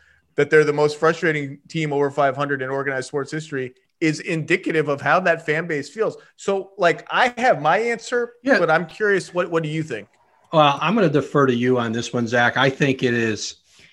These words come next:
Speaker 2: it is not any one thing. I know it's, people wanna put it on Brad Stevens. They want to put it, like, they have suffered significant, a significant talent drain there in recent years. Like, they really miss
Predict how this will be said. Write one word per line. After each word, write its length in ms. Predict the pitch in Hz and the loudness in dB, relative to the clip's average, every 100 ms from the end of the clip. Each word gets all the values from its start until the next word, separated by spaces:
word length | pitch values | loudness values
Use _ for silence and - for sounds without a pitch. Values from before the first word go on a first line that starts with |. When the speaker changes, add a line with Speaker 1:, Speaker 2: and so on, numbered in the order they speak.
| _ | _
Speaker 2:
it 140 | 156 151 | 4 6
is 180 | 143 | 6
not 240 | 151 156 156 | 4 4 4
any 220 | 127 113 | 4 0
one 400 | 98 104 117 110 | -4 -4 -2 -2
thing. 400 | - 113 95 92 | -4 -4 -4 -4
I 80 | 104 | -4
know 240 | 107 107 | -2 -2
it's, 320 | 101 - - _ _ _ _ _ _ - | -2 -6 -12 _ _ _ _ _ _ -12
people 220 | 104 104 | -8 -4
wanna 160 | 110 110 | -4 -2
put 160 | 123 | -2
it 80 | 123 | 0
on 160 | 123 120 | 0 4
Brad 240 | 135 131 | 4 4
Stevens. 480 | - 196 143 107 92 | 0 2 2 0 -4
They 100 | 107 | -4
want 220 | 107 113 | -4 -8
to 40 | - | -4
put 140 | 135 | -2
it, 100 | 139 - _ _ _ _ _ _ _ _ - | -2 -6 _ _ _ _ _ _ _ _ -10
like, 340 | 131 131 - - | -2 -2 -4 -20
they 320 | 127 120 180 175 | -6 2 4 4
have 180 | 180 | 2
suffered 520 | - - 170 170 139 127 | -2 0 0 2 -2 -2
significant, 800 | - 117 131 165 160 135 127 - _ _ _ | -4 -2 0 0 -2 -4 -6 -10 _ _ _
a 80 | 147 | -4
significant 640 | 135 175 135 175 233 214 - | -2 -2 -2 -4 -2 -4 -6
talent 380 | - 190 262 117 | -4 -2 -2 -4
drain 360 | 110 101 95 | -8 -8 -8
there 280 | 92 82 - _ _ _ _ _ - | -10 -12 -14 _ _ _ _ _ -6
in 120 | 156 | 0
recent 320 | 151 185 180 147 | 2 2 0 0
years. 380 | 202 170 110 | 2 2 0
Like, 260 | 131 127 - _ _ _ _ | -2 -4 -6 _ _ _ _
they 260 | 98 160 240 | 4 6 6
really 420 | 147 190 202 175 | 8 8 8 6
miss 500 | 175 196 - - | 4 2 0 -4